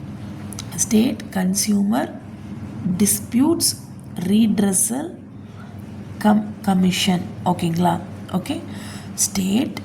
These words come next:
கன்சியூமர் டிஸ்பியூட்ஸ் ரீட்ரெஸல், ரீட்ரெஸல் கமிஷன். நெக்ஸ்ட் இதுக்கு பேர் தமிழ் என்னன்னா, ஸ்டேட்னா என்னது? மாநிலம். So, மாநில அளவுல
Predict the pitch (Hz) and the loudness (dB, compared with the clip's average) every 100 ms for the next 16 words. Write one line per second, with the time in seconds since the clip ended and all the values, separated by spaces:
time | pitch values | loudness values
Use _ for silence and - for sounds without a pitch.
0 | - - - - - 190 185 92 110 104 | -12 -12 -12 -10 -2 2 4 4 4 4
1 | 95 107 - - - - - 208 170 190 | 4 4 2 -2 -14 -14 -6 -2 2 2
2 | - - 226 240 330 330 - - - - | 2 -2 2 2 2 0 -4 -6 -16 -18
3 | - - 185 196 208 190 202 185 - 247 | -16 -6 0 4 6 6 4 4 2 0
4 | 330 - - - - 185 247 285 214 175 | 0 -6 -14 -16 -2 4 6 6 4 2
5 | - - 247 330 370 - 190 170 160 - | 2 2 0 -2 -6 -4 -2 -2 -2 2
6 | 196 185 - - - - - - - - | 4 2 0 -10 -10 -10 -10 -12 -8 2
7 | 214 - - 202 202 214 240 226 190 208 | 2 4 4 4 4 2 0 2 0 2
8 | 196 190 302 330 214 214 214 220 220 202 | 2 2 2 2 0 2 2 2 0 2
9 | 220 185 190 214 196 196 - - 127 180 | 0 0 2 4 4 2 -2 0 2 4
10 | 185 233 247 214 185 185 175 | 4 4 4 2 2 0 -2